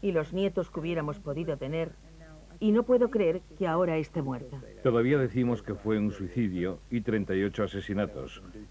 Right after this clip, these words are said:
Speaker 2: que los indujo al suicidio realmente. No fue un suicidio en el puro sentido de la palabra. Dejó un gran vacío en nuestra vida.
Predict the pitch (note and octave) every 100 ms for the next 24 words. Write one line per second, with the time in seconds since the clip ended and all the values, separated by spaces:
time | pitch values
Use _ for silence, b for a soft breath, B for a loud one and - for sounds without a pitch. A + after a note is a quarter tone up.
0 | - A#2+ A2+ F#2+ A2 D#3+ D3+ A2+ G2 G#2
1 | F#2+ B2 A2 G#2 G2+ G2 G2 G#2 - C#2
2 | - - - - - - - C3 D3+ E3
3 | D#3+ D3 B2 A2 C#3+ C#3 A#2+ G#2+ F2+ A#2+
4 | G#2+ G2 G#2 A2+ G2 F2+ E2+ F#2+ C#2+ G#1+
5 | - - - - - - - - - -
6 | - - - - - - - - - -
7 | - - - - - - - - - -
8 | - - - - - - A2 G2+ A2 G#2
9 | A#2 A#2+ G#2 A#2+ G#2+ F#2+ - G#2 D2+ D#2
10 | - D#2+ C#2+ B1 -